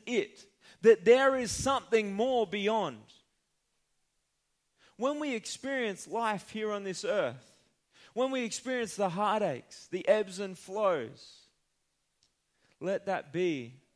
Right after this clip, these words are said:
an opportunity to see and to cling to God, to experience him, that through our weakness, his strength may be revealed. And through experience, that we may grow in our understanding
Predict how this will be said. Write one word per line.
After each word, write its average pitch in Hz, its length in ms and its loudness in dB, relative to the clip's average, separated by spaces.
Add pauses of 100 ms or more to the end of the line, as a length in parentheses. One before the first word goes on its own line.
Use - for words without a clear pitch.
(640)
an 185 220 -2
opportunity 202 840 -4
to 170 220 -8
see 175 640 -6 (160)
and 175 180 -6
to 180 160 -8
cling 175 640 -10
to 165 120 -8
God, 135 440 -6 (560)
to 190 160 -10
experience 180 880 -8
him, 113 280 -16 (680)
that 175 180 -10
through 196 220 -6
our 170 140 0
weakness, 143 680 -10 (260)
his 190 240 -10
strength - 640 -10
may 156 240 -8
be 139 140 -8
revealed. 123 640 -8 (460)
And 185 180 -6
through 233 400 -6
experience, 170 1120 -8 (260)
that 180 140 -4
we 202 160 -4
may 190 180 -4
grow 175 460 -2
in 185 240 -6
our 170 160 -6
understanding 165 960 -8